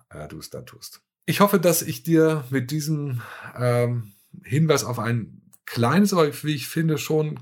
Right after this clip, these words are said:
in der kommunikativen Interaktion wichtigen Tool ein wenig Anlass gegeben habe, darüber nachzudenken und zu reflektieren, wie deine Kommunikation in Bezug auf das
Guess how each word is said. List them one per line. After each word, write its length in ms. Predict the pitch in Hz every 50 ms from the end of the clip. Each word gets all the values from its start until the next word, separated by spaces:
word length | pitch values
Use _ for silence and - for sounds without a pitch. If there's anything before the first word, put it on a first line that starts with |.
| - -
in 140 | - 120 127
der 160 | 117 107 -
kommunikativen 1000 | - - 160 180 185 165 156 - 139 123 123 - 151 143 131 143 139 135 127 _ _ - - - - _ -
Interaktion 640 | 135 147 139 139 117 117 - - 143 131 117 110
wichtigen 480 | 135 175 165 - - 170 156 151 139 120
Tool 500 | - - 143 143 143 143 143 131 123 123 - -
ein 280 | - 110 117 117 107
wenig 500 | 110 120 135 139 143 135 120 - - _ _ _ _ - - _
Anlass 420 | - - 143 165 170 165 147 -
gegeben 360 | - 156 131 131 151 151 131 123
habe, 140 | 127 123 -
darüber 240 | 127 120 123 123 117
nachzudenken 680 | 117 113 113 127 151 156 - - - 135 143 - -
und 60 | 127
zu 120 | 123 - -
reflektieren, 640 | 131 127 123 - 113 107 - - - 143 139 123 117
wie 100 | 120 117
deine 260 | - 107 117 135 143
Kommunikation 640 | - - 127 123 123 120 113 104 - - 131 131
in 80 | 127 117
Bezug 340 | 104 98 - - - - -
auf 120 | 95 -
das 360 | - 104 98 - - - -